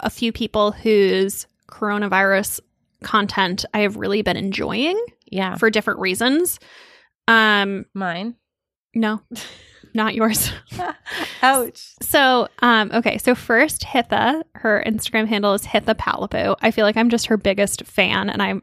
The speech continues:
Speaker 1: feel like I'm constantly shouting her out. But she has her Five Smart Reads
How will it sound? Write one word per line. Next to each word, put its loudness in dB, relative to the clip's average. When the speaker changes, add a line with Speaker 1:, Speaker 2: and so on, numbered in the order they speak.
Speaker 1:
feel -2
like -4
I'm -4
constantly -6
shouting -2
her -4
out. -2
But 2
she 0
has 2
her 4
Five 2
Smart 0
Reads -2